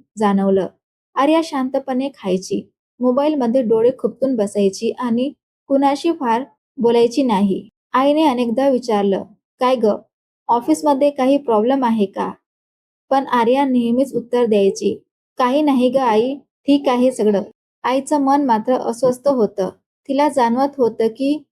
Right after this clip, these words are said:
मुलगी हळूहळू आतून तुटत चालली आहे. एक दिवस तिने ठरवलं,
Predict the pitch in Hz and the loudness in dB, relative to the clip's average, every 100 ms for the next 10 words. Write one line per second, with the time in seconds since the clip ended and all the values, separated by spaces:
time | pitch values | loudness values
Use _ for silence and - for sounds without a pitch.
0 | _ 240 247 254 302 262 226 269 254 262 | _ -2 0 2 2 2 2 2 2 2
1 | - 233 269 277 285 233 262 - 214 208 | 2 0 0 0 0 0 0 0 0 2
2 | 226 220 202 214 - _ _ _ _ - | 2 0 0 -2 -2 _ _ _ _ 0
3 | 285 254 269 285 285 277 247 269 247 196 | 0 0 2 0 0 0 2 0 0 2
4 | 196 185 | 2 0